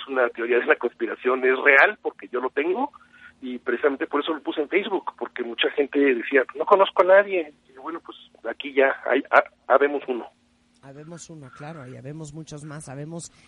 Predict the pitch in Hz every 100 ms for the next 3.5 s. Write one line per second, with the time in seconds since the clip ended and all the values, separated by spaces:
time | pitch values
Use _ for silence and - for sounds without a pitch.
0 | _ - 143 156 170 196 180 185 180 165
1 | 175 160 139 _ 160 151 165 151 165 151
2 | 156 - 143 131 139 139 - - 139 131
3 | 127 131 190 -